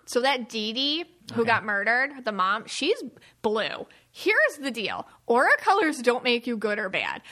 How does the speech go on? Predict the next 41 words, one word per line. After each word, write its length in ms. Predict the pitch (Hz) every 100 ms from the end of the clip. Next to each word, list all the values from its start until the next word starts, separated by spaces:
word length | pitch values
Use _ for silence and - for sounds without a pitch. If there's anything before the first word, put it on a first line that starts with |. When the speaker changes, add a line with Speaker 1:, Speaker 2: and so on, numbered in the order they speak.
| -
Speaker 1:
A 100 | -
lot 280 | 226 240 285
of 60 | 311
people 400 | 311 277 269 262
who 100 | 247
kind 240 | - 247
of 400 | 233 214 - - 220
jump 300 | 208 208 214
in, 160 | 208
jump 220 | 202 190
out 220 | 190 180 185
of 100 | 185
what 160 | 190
I 100 | 180
do 300 | 190 180 180
are 80 | 190
like, 240 | 156 - 202
"Blue 300 | 214 339 453
means 380 | 220 202 202 202
good. 380 | - 247 226 190
Blue 240 | 208 349
people 260 | 480 196 180
can't 200 | 202 175
be 100 | 185
bad. 220 | 190 190
Don't 200 | 302 415
call 260 | - 220 202
her 140 | 196
blue. 500 | 196 196 180 185 233
She 200 | 254 370
was 160 | 440 233
evil." 400 | - 339 247 160
It's 120 | 208
like, 180 | 233 220
no, 200 | 277 349
blue 260 | 247 226 269
people 240 | 302 311 311
can 120 | 285
totally 520 | - - 233 254 269
be 80 | 254 -
evil. 340 | 285 269 226